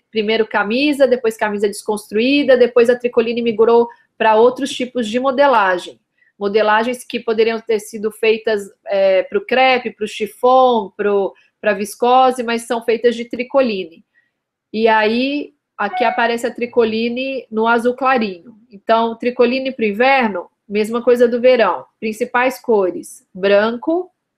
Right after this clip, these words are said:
o azul clarinho, de camisaria masculina, e o rosa clarinho, é, de camisaria masculina também.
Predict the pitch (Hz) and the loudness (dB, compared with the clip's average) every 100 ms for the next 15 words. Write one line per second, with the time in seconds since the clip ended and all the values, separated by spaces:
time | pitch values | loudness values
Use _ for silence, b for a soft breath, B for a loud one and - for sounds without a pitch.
0 | _ _ _ _ - 214 208 247 285 262 | _ _ _ _ 0 2 4 0 0 0
1 | 220 226 262 311 311 233 220 202 208 208 | 2 0 -4 -6 -8 -8 -6 -4 -2 -2
2 | 196 196 - 208 233 285 311 311 247 240 | -4 -8 -6 -4 -4 -2 -2 -2 0 0
3 | 226 247 247 262 247 226 214 226 247 277 | 2 0 0 -2 0 0 0 -4 -6 -10
4 | 285 _ _ _ _ _ 208 208 208 202 | -12 _ _ _ _ _ -6 -4 -4 -4
5 | - 214 214 220 220 214 226 - 220 220 | -4 -4 -2 0 0 -2 -4 -4 -4 -4
6 | 226 269 220 226 | -4 -6 -6 -8